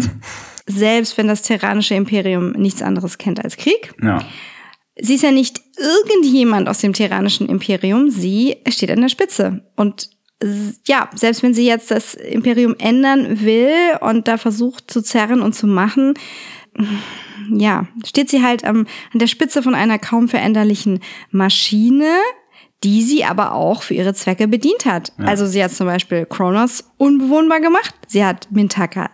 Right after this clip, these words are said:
Speaker 2: drei zerstört. Das ist dieser, ja, man könnte sagen, proto-vulkanische Planet,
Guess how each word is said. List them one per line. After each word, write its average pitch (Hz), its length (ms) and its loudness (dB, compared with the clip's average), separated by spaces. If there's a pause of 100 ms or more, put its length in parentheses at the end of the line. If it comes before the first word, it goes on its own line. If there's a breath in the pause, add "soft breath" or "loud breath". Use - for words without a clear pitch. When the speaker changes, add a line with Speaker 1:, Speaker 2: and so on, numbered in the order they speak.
Speaker 2:
drei 175 280 -2
zerstört. 262 720 0 (400 loud breath)
Das 208 160 -2
ist 208 220 -2
dieser, 185 560 0 (240 loud breath)
ja, 190 240 0
man 190 160 0
könnte 190 260 0
sagen, 180 600 0 (100)
proto-vulkanische 220 1900 2
Planet, 208 760 0